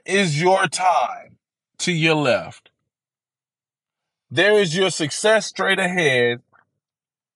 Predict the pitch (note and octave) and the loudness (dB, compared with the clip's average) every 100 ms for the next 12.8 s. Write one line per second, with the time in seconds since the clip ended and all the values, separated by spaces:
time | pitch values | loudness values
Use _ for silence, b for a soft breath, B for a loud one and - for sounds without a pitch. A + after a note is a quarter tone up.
0 | _ _ _ _ _ _ - D#3 C3 F3+ | _ _ _ _ _ _ 0 0 2 2
1 | F#3+ E3+ D3 E3+ D#3 E3 D3+ C3+ B2+ C3 | 4 2 4 2 4 2 2 -2 -8 -6
2 | B2+ G#2+ A#2+ B2 G#2+ A2 F#2+ - _ _ | -6 -2 2 2 0 -10 -10 -12 _ _
3 | _ _ _ _ _ _ _ _ _ _ | _ _ _ _ _ _ _ _ _ _
4 | _ - C#3 E3+ E3+ G#3 A3+ G3+ G3+ G#3+ | _ -8 -2 0 2 2 2 2 2 2
5 | A3 - D#3 C#3 D#3+ F#3 G3 C#4+ _ _ | 0 0 -2 -2 -2 -2 -2 -4 _ _
6 | _ _ _ _ _ _ _ _ _ _ | _ _ _ _ _ _ _ _ _ _
7 | _ _ B2 F#3 A3+ F#3+ - - E3 E3 | _ _ -4 0 2 2 0 0 0 0
8 | G3 G3+ G3+ C#3 C3 A#2+ A#2 C#3+ _ _ | 0 2 2 0 2 2 2 -4 _ _
9 | _ _ _ _ _ _ _ - - D#3+ | _ _ _ _ _ _ _ -18 0 2
10 | F#3 - - D3+ C3+ G#2+ G#2+ - _ _ | 2 -2 -6 -2 -2 -2 -4 -6 _ _
11 | _ _ _ _ _ _ C#3 F#3+ G#3+ - | _ _ _ _ _ _ 0 2 2 -4
12 | - G#3+ F#3 C3 - - - | -2 2 2 -2 -8 -20 -20